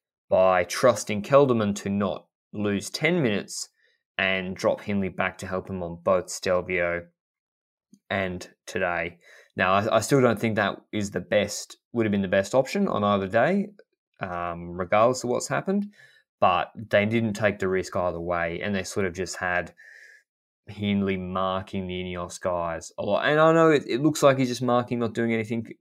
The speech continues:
but in reality, Dennis is setting a really, really high pace. But, um, there were still a few opportunities here and there, particularly on Stelvio. But we'll watch the T T with bated breath tomorrow, particularly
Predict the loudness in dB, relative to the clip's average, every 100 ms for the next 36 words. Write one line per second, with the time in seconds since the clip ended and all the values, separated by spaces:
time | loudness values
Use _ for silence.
0 | _ -4 -2 0 2 2 2 0 0 -2
1 | -2 -6 -4 -2 0 -2 0 -2 -2 -2
2 | 0 2 2 0 0 0 -6 -14 _ _
3 | _ _ 0 0 -2 -6 -8 -14 _ _
4 | _ _ _ _ _ -4 -4 0 0 0
5 | -4 -6 -6 -12 -10 -8 -10 -10 -10 -8
6 | -8 -4 -2 -2 -6 -18 _ _ -16 -14
7 | -8 -8 -8 -2 0 0 -6 4 4 4
8 | -8 -20 _ _ _ -2 0 4 4 4
9 | 2 -10 -10 -10 -4 -4 -2 -4 -2 -4
10 | -2 0 0 -2 -2 -2 -4 -14 -12 -8
11 | -6 -8 -10 -10 -8 -6 -6 -8 -12